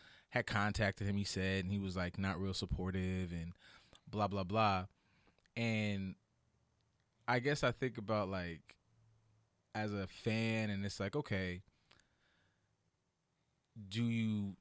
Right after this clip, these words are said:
you know, you still watch the show. There's a lot of black actors. They do, they have, like, a, and I've seen a couple episodes, like, lately, and it's now, like, <clears throat>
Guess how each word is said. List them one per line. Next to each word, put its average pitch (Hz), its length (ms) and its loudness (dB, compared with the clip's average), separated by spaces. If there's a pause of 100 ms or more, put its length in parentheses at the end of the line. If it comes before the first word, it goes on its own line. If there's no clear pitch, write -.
you 156 100 -2
know, 117 100 2
you 101 160 0
still 113 280 2
watch 104 260 2
the - 60 -4
show. 104 160 0
There's 92 160 -4
a 90 40 -4
lot 95 200 0
of 92 60 -4
black 98 280 2
actors. 92 720 0
They 101 220 2
do, 110 320 0
they 104 160 2
have, 104 240 2
like, 95 240 -2
a, 92 80 -2
and 110 100 2
I've 165 140 6
seen 170 180 2
a 139 60 2
couple 117 220 4
episodes, 104 540 2
like, 92 300 -2
lately, 127 420 2 (360)
and 113 160 2
it's 110 180 0
now, 131 240 4
like, 101 440 -2 (280)
<clears throat> - 140 -2